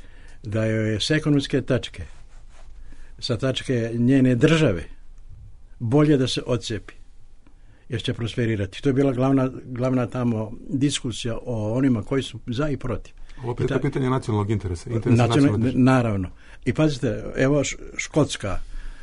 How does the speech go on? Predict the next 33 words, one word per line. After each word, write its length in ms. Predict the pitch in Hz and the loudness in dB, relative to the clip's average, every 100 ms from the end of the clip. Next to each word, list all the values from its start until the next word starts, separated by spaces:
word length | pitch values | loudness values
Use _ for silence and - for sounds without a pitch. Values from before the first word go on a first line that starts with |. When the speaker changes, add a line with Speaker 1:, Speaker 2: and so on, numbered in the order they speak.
| - - | -12 -4
Speaker 1:
i 80 | 120 120 | 2 4
Irska 460 | 135 143 - 139 - - | 6 6 4 0 -2 -4
postavljaju 480 | - 147 160 160 156 | 2 2 4 4 4
pitanja 420 | - 147 156 151 | 4 4 4 4
sa 160 | 139 135 | 2 -2
tačke 400 | - 147 - 131 | 0 -2 0 -2
svog 160 | - 131 | 0 2
nacionalnog 400 | 135 - 120 110 | 2 0 0 0
interesa. 480 | 95 90 85 - - - - - | -2 -4 -6 -12 -16 -18 -18 -16
I 40 | - | -8
sad 120 | - | -2
kad 160 | 156 147 | -2 2
sam 180 | 143 | 2
to 140 | 127 151 | 2 4
rekao, 320 | 156 147 147 | 4 2 2
dolazi 280 | 139 147 143 | 4 4 4
do 80 | 147 | 4
ovoga 300 | 143 127 110 | 4 2 2
pitanja, 480 | 139 135 147 139 - - - - - - | 0 2 2 2 2 -8 -20 -18 -16 -2
kako 280 | 180 170 170 | 0 2 2
sad 160 | 170 | 2
trenutno 400 | 143 175 143 135 | 2 2 2 0
stoji 500 | 127 - 139 131 113 - - - - - - - - - | 0 0 2 2 0 -6 -14 -16 -14 -14 -14 -16 -16 0
pokret 380 | 180 147 123 107 | 2 4 0 2
u 60 | 131 | 2
Evropi 420 | 127 120 104 - - - - - - - - - - - | 4 2 0 -6 -20 -20 -20 -16 -14 -14 -16 -18 -20 0
koji 180 | 131 | 4
imaju 200 | 143 165 | 4 4
za 120 | 113 131 | 2 0
cilj 260 | 156 147 | 2 2
stvaranje 480 | - - 131 131 127 | 2 0 2 4 4
nacionalne 420 | 127 123 107 95 | 4 2 -2 -2
države. 280 | 90 90 82 | -4 -8 -12